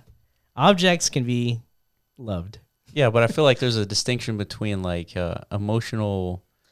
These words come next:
Speaker 1: Well, what you're saying is, like, it's an, an, an objective reality, right? We know objectively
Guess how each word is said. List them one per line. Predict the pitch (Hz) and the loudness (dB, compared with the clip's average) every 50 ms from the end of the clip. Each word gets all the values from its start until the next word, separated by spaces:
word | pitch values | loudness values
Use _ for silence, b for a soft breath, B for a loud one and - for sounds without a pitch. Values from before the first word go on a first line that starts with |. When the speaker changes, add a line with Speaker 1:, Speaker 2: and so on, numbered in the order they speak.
| _ _ _ _ _ _ | _ _ _ _ _ _
Speaker 1:
Well, | - 180 180 | 0 2 4
what | 180 190 202 | 4 4 4
you're | 220 233 | 4 2
saying | 220 - 160 143 127 123 | 4 4 4 6 6 4
is, | 117 123 | 4 2
like, | 117 110 - | 0 0 0
it's | 143 151 139 175 | -2 2 4 4
an, | 180 185 175 139 - - 170 | 6 6 4 2 0 2 2
an, | 151 151 - - | 2 2 2 2
an | 147 143 | 2 4
objective | 135 123 120 117 135 135 135 - 139 120 113 107 113 117 | 4 2 4 2 2 2 2 2 -2 -2 -2 -4 -6 -4
reality, | 120 117 120 113 110 107 101 95 95 92 | -2 0 2 2 2 2 0 -2 -4 -4
right? | 95 107 117 117 | -4 -4 -4 -4
We | 123 127 139 | -4 -2 2
know | 139 139 147 147 143 | 4 6 6 6 6
objectively | 135 117 117 131 127 - - 131 113 117 113 110 107 107 107 | 4 2 -2 -4 -4 -4 -6 -10 -10 -8 -8 -6 -6 -6 -8